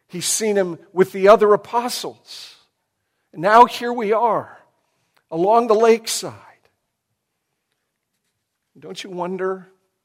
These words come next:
don't you wonder what Peter's thinking? We have no idea what Jesus said to Peter previously in that individual conversation, "No idea what they talked about. But don't you wonder what Peter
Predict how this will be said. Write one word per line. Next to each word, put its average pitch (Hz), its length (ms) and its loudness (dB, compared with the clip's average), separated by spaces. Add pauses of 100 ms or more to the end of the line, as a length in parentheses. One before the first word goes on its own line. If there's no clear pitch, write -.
(1400)
don't 196 240 -16
you 202 80 -14
wonder 165 280 -10
what 160 200 -12
Peter's 156 360 -16
thinking? 139 520 -20 (920)
We 190 60 -16
have 139 80 -18
no 202 320 -4
idea 285 480 -6
what 139 180 -16
Jesus 185 640 -10 (360)
said 208 320 -8
to 233 80 -10
Peter 214 320 -12
previously 190 840 -10 (300)
in 190 100 -16
that 147 140 -4
individual 185 540 -6
conversation, 196 920 -8
"No 240 240 -4
idea 196 460 -4
what 143 220 -16
they 147 100 -12
talked 143 380 -20
about. 123 260 -18
But 143 160 -16
don't 247 320 -12
you 302 80 -12
wonder 202 320 -12
what 180 240 -14
Peter 185 560 -12